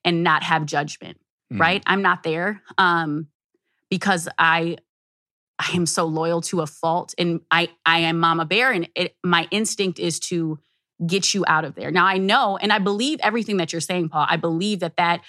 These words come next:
Speaker 1: I mean, I even said it, that could cause the person to isolate. It could do all these things. I know that. And still, please don't call me when somebody puts their hands on you, because I'll be the first person to be like, "Get the hell out. We gotta go.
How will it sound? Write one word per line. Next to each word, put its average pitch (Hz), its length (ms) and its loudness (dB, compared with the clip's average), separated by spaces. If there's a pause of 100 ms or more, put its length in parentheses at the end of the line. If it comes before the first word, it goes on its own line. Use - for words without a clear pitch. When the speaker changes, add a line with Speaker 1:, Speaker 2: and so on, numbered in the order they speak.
(200)
Speaker 1:
I - 40 2
mean, 285 200 0
I 269 120 2
even 247 180 -2
said 311 180 0
it, 165 100 -2
that 175 140 0
could 175 120 -2 (140)
cause 175 220 2
the 160 80 -4
person 165 320 -2
to 135 120 2
isolate. 240 560 0
It 190 100 -4
could 185 100 -4
do 185 140 -4
all 170 60 -2
these 170 140 -6
things. 233 200 -4
I 208 160 2
know 175 320 2
that. 196 340 2 (480)
And 208 200 2
still, 196 600 0 (260)
please 311 520 -2
don't 175 220 2
call 170 260 2
me 160 340 -2 (160)
when 170 520 0
somebody 175 420 0
puts 165 200 -4
their 170 140 -4
hands 170 280 -2
on 160 180 0
you, 165 160 -2
because 165 320 -4
I'll 208 160 4
be 208 100 -2
the 180 100 -2
first 185 280 -2
person 180 240 -4
to 165 60 -2
be 160 100 -6
like, 160 160 0
"Get 202 140 2
the 208 80 2
hell 196 180 4
out. 185 160 4
We 180 80 0
gotta 175 180 2
go. 190 320 2